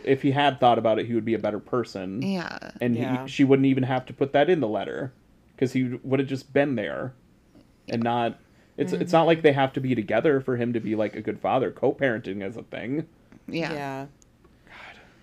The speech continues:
Speaker 2: And,
Speaker 3: Yeah.
Speaker 2: like, so, uh, and I don't think he gave her financial support either.
Speaker 1: Yeah.
Speaker 3: No, he
Speaker 1: Un-,
Speaker 3: didn't do shit for
Speaker 1: un-,
Speaker 2: So
Speaker 3: her.
Speaker 2: it's
Speaker 1: until,
Speaker 2: like,
Speaker 1: until they were
Speaker 2: what?
Speaker 1: grown.
Speaker 3: Yeah.
Speaker 1: Which is
Speaker 2: Yeah.
Speaker 1: also why it pisses me off when his dad is like, "Christopher was bound for Princeton, and then you ruined his life."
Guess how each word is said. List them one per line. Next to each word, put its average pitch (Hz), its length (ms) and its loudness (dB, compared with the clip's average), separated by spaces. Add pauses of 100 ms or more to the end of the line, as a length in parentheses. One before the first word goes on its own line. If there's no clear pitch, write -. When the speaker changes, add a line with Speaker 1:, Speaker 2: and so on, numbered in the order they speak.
(160)
Speaker 2:
And, 196 180 2
Speaker 3:
Yeah. 190 40 2
Speaker 2:
like, 170 260 -2
so, 175 220 0
uh, 147 260 -4
and 165 160 -6
I 151 80 -6
don't 156 180 -8
think 156 180 -10
he - 120 -14
gave - 260 -12
her - 120 -8
financial 151 600 -10
support - 480 -12
either. 175 360 -12
Speaker 1:
Yeah. 113 140 2
Speaker 3:
No, 156 240 2
he 143 100 2
Speaker 1:
Un-, 147 60 6
Speaker 3:
didn't 190 240 -2
do 180 100 -8
shit - 360 -10
for 131 140 -4
Speaker 1:
un-, 143 60 6
Speaker 2:
So 151 60 2
Speaker 3:
her. 175 140 0
Speaker 2:
it's 165 80 6 (200)
Speaker 1:
until, 165 60 8
Speaker 2:
like, 147 320 8
Speaker 1:
until 139 340 4
they 123 120 4
were 107 120 -2
Speaker 2:
what? 98 80 -8
Speaker 1:
grown. 98 460 -6 (140)
Speaker 3:
Yeah. 127 320 -6
Speaker 1:
Which 185 160 6
is 139 100 2
Speaker 2:
Yeah. 147 60 6
Speaker 1:
also 139 240 4
why 131 140 4
it - 120 -4
pisses 120 320 -4
me 117 100 0
off 113 240 -2
when 107 120 -2
his 107 180 -8
dad 110 420 -2
is 107 160 -8
like, 101 240 -4 (500)
"Christopher 170 500 -4
was 147 180 4
bound 151 360 0
for 139 100 0
Princeton, 147 600 -2
and 123 100 -2
then 143 140 -2
you 147 140 2
ruined 151 380 2
his 135 140 -6
life." 139 180 0